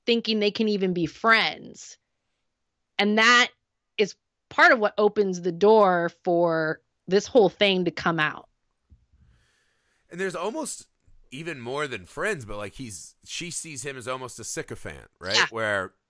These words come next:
Speaker 2: 'cause he keeps stroking her ego and, "I wish
Speaker 1: Mm-hmm.
Speaker 2: Daddy was here. I love this." There's the great scene, and this might be the best summary of kind of the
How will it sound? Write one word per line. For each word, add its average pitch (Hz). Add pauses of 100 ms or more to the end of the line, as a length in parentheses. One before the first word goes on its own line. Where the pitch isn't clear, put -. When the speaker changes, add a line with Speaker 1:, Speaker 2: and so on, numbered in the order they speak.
(260)
Speaker 2:
'cause 127
he 143
keeps - (160)
stroking 147
her 113
ego 123
and, 90
"I 131
wish 151
Speaker 1:
Mm-hmm. 294
Speaker 2:
Daddy 123
was 107
here. 107
I 98
love 120
this." 110 (340)
There's 139
the 160
great 139
scene, 143
and 101
this 151
might 175
be 131
the 123
best 117
summary 113
of 98
kind 113
of 98
the 98